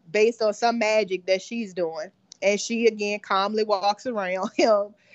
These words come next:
and is like, "Did you really think that you were gonna be able to shoot me?" And that's when she explains about her dad having the invulnerability spell. That was his claim to fame.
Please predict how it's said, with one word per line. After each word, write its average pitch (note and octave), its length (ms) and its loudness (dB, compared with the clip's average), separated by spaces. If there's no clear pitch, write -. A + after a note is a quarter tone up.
and F#3 180 -4
is F3+ 60 -12
like, F#3 380 0
"Did F#3 200 -8
you G#3+ 360 -8
really G#3+ 300 4
think G3+ 360 -2
that F#3+ 200 -2
you A#3 80 0
were G#3 80 4
gonna G3 220 0
be F#3+ 140 2
able F#3 140 -2
to F3 80 -14
shoot F#3+ 300 -6
me?" F#3+ 240 -2
And F3+ 80 0
that's G3 220 0
when F#3 120 -4
she A3 200 0
explains F#3 680 -2
about F3+ 300 2
her F3+ 100 0
dad F3+ 420 2
having F3+ 440 -4
the F3 260 -4
invulnerability F3+ 1120 -4
spell. G3 640 2
That F#3 200 2
was F3+ 180 -8
his F#3+ 240 0
claim F#3+ 380 -8
to F#3 140 -6
fame. F#3+ 720 0